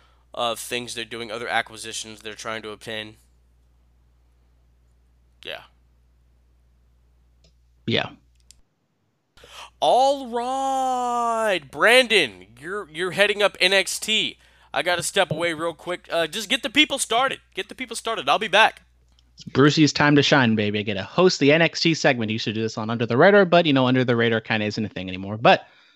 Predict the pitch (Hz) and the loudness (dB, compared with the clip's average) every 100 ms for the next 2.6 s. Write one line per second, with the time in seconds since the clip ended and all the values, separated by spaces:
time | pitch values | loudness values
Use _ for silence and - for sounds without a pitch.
0 | _ _ _ _ - 135 - 147 143 131 | _ _ _ _ -2 -2 4 4 6 2
1 | - 185 143 160 165 196 180 - _ _ | 4 4 4 0 2 4 4 2 _ _
2 | _ _ - 180 175 | _ _ -2 0 0